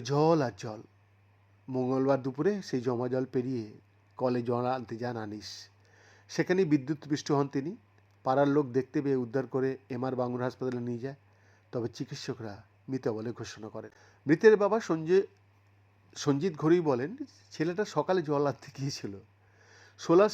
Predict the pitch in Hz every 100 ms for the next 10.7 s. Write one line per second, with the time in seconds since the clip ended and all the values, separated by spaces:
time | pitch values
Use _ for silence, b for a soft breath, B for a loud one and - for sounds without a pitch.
0 | - 170 190 190 226 - - 151 - -
1 | 156 180 - 151 143 147 135 143 143 214
2 | - _ _ _ _ _ _ - 139 -
3 | 143 160 156 143 143 - 143 - _ _
4 | _ _ _ _ _ - 127 131 156 165
5 | 135 151 190 b b b b b b -
6 | 143 170 185 - _ 151 151 147 156 143
7 | 147 135 160 151 - _ _ _ _ _
8 | 143 131 123 147 135 143 214 214 _ _
9 | _ _ _ _ _ _ _ 123 127 170
10 | 180 151 131 117 110 104 123